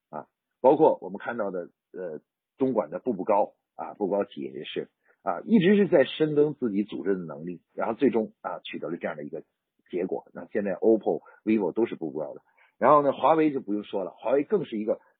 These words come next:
一直在深耕组织能力，通过组织能力获得增长的企业啊。好，所以说呢，我们，我们在这里概括一下，就是说企业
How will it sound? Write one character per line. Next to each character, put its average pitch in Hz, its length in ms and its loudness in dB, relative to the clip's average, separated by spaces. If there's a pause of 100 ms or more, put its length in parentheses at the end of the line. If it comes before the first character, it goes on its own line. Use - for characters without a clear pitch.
(160)
一 202 160 2
直 139 140 0
在 165 140 2
深 139 280 -4
耕 123 200 0
组 - 180 -14
织 92 100 -6
能 82 160 -10
力， 78 160 -8 (140)
通 151 100 0
过 160 80 8
组 104 160 0
织 95 80 0
能 92 160 -2
力 117 140 2
获 101 180 2
得 92 80 0
增 98 180 -4
长 98 200 -8
的 - 100 -14 (160)
企 - 140 -16
业 67 260 -12
啊。 - 160 -18 (1300)
好， - 280 2 (140)
所 190 180 6
以 226 80 2
说 196 160 4
呢， 165 140 0
我 110 120 0
们， 113 340 -8 (300)
我 110 80 -6
们 123 220 -4 (200)
在 143 120 4
这 120 60 0
里 95 100 -4
概 143 220 0
括 - 180 -8
一 - 40 -8
下， 87 140 -10
就 87 140 -6
是 85 140 -10
说 87 260 -2 (1300)
企 - 220 -4
业 127 280 4